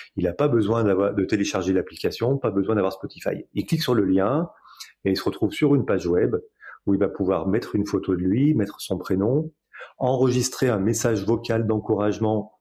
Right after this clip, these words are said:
avec le micro du téléphone et choisir la chanson qu'il va vouloir que j'écoute. Ça prend, euh, trente secondes maximum pour faire cette, euh, cette contribution.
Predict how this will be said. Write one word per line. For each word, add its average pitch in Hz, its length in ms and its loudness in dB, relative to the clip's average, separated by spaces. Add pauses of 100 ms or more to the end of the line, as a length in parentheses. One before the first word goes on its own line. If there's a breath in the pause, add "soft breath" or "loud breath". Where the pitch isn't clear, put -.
(240)
avec 143 380 0
le 110 80 2
micro 98 360 0
du 95 120 -4
téléphone 127 880 -2 (500 loud breath)
et 107 140 0
choisir 107 400 0
la 120 80 2
chanson 139 420 0
qu'il 165 160 -2
va 90 80 2
vouloir 92 300 -2
que 110 80 -4
j'écoute. 87 280 -4 (800 loud breath)
Ça - 160 -2
prend, 143 460 0
euh, 90 400 0
trente 131 260 -4
secondes 110 360 0
maximum 107 640 0
pour 90 160 -4
faire 117 220 -2
cette, - 260 -2
euh, 87 220 2
cette 92 200 -4
contribution. - 580 -4